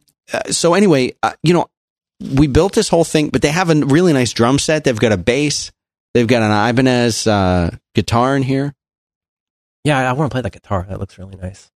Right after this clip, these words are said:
Speaker 1: The founder of the company is gonna be on Quit, uh, later today.
Speaker 2: Nice.
Speaker 1: Yeah. But that's the thing. Like, I'm sitting here and I'm like, Well, how do I do, how do I, do I wanna call Chris and bug him?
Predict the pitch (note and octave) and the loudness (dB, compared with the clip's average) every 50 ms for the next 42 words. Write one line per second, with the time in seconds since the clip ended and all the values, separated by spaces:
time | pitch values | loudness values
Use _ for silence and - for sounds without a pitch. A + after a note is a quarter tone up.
0 | _ _ _ _ _ _ _ _ _ _ _ _ _ - A2+ - C3+ C#3+ D#3 D3+ | _ _ _ _ _ _ _ _ _ _ _ _ _ -6 -2 0 0 0 2 0
1 | B2 G#2 - A#2+ A2 G#2+ G2 G2 F2+ G#2+ G2+ F2+ F#2+ F2+ F2 E2+ - - A#2 F#2+ | 0 0 0 2 2 2 2 0 0 0 0 2 2 0 0 0 0 0 0 -2
2 | - - - - G1+ G#1+ B1 B1 C#2 D2+ - D2 - - - - - F2 - F3 | -2 -6 -6 -4 -4 -4 -4 -4 -4 -4 -6 -8 -12 -12 -12 -10 -12 -6 -2 0
3 | A#3+ C#4+ C4+ - F2 - - - - - _ _ _ _ _ _ _ _ _ _ | 0 0 0 -2 -4 -4 -6 -6 -10 -12 _ _ _ _ _ _ _ _ _ _
4 | _ - A2+ F2+ D2 C#2 D#2+ - _ _ _ _ _ _ - - - - - - | _ 0 0 0 0 -2 -4 -8 _ _ _ _ _ _ -14 -14 -14 -14 -4 -2
5 | E3+ - G3 G3+ B3 - - B3 - C#4+ C#4 B3+ A3+ E3 - E3+ E3 - - A3+ | 0 0 0 0 0 -2 -4 -2 0 2 2 2 2 2 2 2 0 2 0 0
6 | A#3 B3 G#3+ E3+ D#3 D3+ D3 D3 D3 C#3 - B2 C#3 C#3 - B2+ D3+ F3 F#3 F#3+ | 0 2 2 2 2 2 2 2 2 0 0 0 0 0 0 0 0 0 0 2
7 | F#3+ F3+ D#3 E3 - - - D3+ F3 F#3+ F#3 E3 B2+ C3+ D3 C#3+ C#3+ C#3+ D3 C#3 | 0 0 0 -2 -4 -2 -2 0 0 2 2 0 0 0 0 2 2 2 2 2
8 | A2+ - - - D3+ E3 D#3+ - - D#3 D#3 - - C3 A2 A#2 B2+ C3+ C3 C3+ | 0 0 0 0 0 0 0 0 0 0 0 0 0 -2 0 0 0 0 2 2
9 | C3 B2+ C3 C#3 | 2 2 0 0